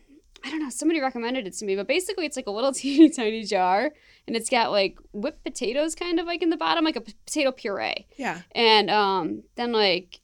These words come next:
Speaker 1: egg, like, on top of it. I think they, like, just probably just do, like, a mix of egg and then bake the whole thing, and then, like,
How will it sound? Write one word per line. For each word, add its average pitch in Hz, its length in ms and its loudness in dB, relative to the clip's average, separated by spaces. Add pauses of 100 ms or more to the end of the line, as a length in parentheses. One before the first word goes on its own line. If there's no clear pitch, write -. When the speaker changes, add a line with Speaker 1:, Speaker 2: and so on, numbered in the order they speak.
Speaker 1:
egg, 254 500 0
like, 233 180 -4
on 220 120 -2
top 220 260 -4
of 247 120 -8
it. 294 140 0
I 226 140 -2
think 240 220 -6
they, 202 120 -2
like, 202 180 0
just 208 200 -12
probably 214 220 -6
just 208 200 -8
do, 208 100 -2
like, 190 180 -2
a 196 40 -2
mix 202 540 -4
of 196 120 -10
egg 202 360 0
and 196 140 2
then 185 220 -2 (320)
bake 202 220 0
the 208 80 -6
whole 185 200 0
thing, 196 340 0
and 196 120 2
then, 190 140 2
like, 175 380 -2